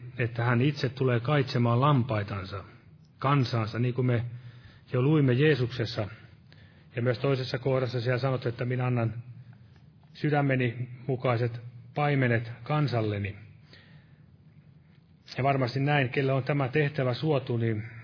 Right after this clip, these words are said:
meidän tulisi olla näin Herran edessä aralla, nöyrällä tunnolla, että me olisimme omalta osaltamme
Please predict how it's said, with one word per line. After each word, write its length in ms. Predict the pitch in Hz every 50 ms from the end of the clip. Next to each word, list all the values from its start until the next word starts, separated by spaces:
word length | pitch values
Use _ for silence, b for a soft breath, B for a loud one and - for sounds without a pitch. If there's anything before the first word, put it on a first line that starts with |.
| - -
meidän 220 | 127 127 123 120
tulisi 320 | 120 127 131 131 117 120 131
olla 220 | 127 127 127 120
näin 320 | 120 123 123 117 110 104 110 - B B B B B B B B -
Herran 260 | 160 165 165 160 156
edessä 420 | 151 151 143 131 117 - 143 135 147
aralla, 260 | 147 147 135 123 120
nöyrällä 400 | 123 127 127 123 120 117 113 110
tunnolla, 540 | 120 147 151 151 143 127 117 113 110 104 - - - - - - - - B B B B B B B B B B - - - - - - -
että 180 | 120 117 - 123
me 180 | 123 123 120 107 - - -
olisimme 440 | 127 131 131 120 131 131 127 120 120
omalta 380 | - 151 151 147 131 - 135
osaltamme 680 | 131 131 123 135 123 113 - 123 113 117 113 107 110